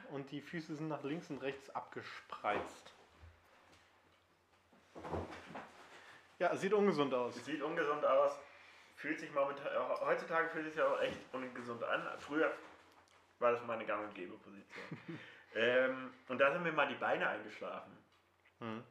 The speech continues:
Speaker 2: Vom Oberschenkel abwärts. Weil wir so lange gezockt haben und ich die Position nicht gewechselt hab. Und dann war's achtzehn Uhr, meine Eltern ka-, äh, meine Mutter kam an, wollte mich abholen.
Speaker 1: Mhm.
Speaker 2: Und dann wollte ich <laughs> aufstehen und es ging einfach nicht.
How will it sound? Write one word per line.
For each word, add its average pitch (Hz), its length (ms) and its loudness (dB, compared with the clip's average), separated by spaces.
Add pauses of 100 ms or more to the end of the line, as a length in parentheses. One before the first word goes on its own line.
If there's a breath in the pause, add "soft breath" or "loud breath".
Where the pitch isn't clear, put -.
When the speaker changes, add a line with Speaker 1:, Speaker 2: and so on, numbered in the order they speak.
Speaker 2:
Vom 117 180 -2
Oberschenkel 143 640 0
abwärts. 101 560 -6 (220)
Weil 110 100 2
wir 110 100 -2
so 127 80 -4
lange 135 280 0
gezockt 131 400 -2
haben 117 160 0
und 113 100 -4
ich - 160 -14
die 120 80 -12
Position 117 480 -6
nicht - 140 -8
gewechselt 104 440 -6
hab. 135 220 -8 (800 loud breath)
Und 120 340 6
dann 110 180 2
war's 110 360 4
achtzehn - 380 -6
Uhr, 151 560 6
meine - 160 2
Eltern 123 320 2
ka-, 123 200 0 (120)
äh, - 80 2
meine 113 180 -2
Mutter 135 240 0
kam 131 260 -2
an, 120 200 -2
wollte 107 180 -4
mich 98 160 -8
abholen. 135 400 -4 (160)
Speaker 1:
Mhm. 120 200 -8 (360)
Speaker 2:
Und 123 60 -10
dann 120 100 0
wollte 123 140 2
ich - 80 -10
<laughs> - 0 -
aufstehen - 720 2 (560 loud breath)
und 117 140 -2
es 117 120 -8
ging 147 200 -4
einfach 98 400 -6
nicht. 107 180 -12